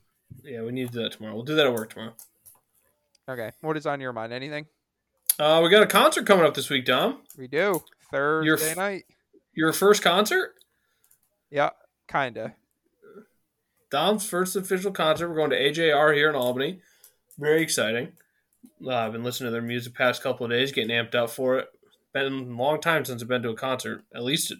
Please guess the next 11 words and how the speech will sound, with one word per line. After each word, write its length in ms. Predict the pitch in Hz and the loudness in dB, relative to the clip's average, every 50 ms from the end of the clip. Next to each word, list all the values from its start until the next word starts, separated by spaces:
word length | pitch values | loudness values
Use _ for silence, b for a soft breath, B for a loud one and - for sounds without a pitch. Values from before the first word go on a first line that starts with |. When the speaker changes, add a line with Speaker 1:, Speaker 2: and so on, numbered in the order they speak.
| _ _ | _ _
Speaker 1:
minimum 500 | - 123 139 165 190 180 143 120 110 107 | -10 2 6 8 8 8 8 4 0 -2
a 40 | 107 | -4
year 440 | 107 117 131 127 110 107 110 113 - _ _ _ _ _ _ | -2 0 0 2 2 2 0 -2 -6 _ _ _ _ _ _
'cause 100 | - 113 | -12 -12
of 80 | 104 - | -10 -8
covid, 460 | - 135 135 120 110 110 107 107 110 | -4 -2 0 0 0 -2 -4 -6 -6
but 100 | - 113 120 | -8 -8 -8
even 180 | 117 113 110 | -8 -8 -8
longer 220 | 113 113 113 113 110 | -6 -6 -6 -6 -8
than 180 | 110 110 110 110 | -8 -10 -10 -8
that. 340 | 117 117 113 110 107 - | -6 -4 -4 -4 -6 -8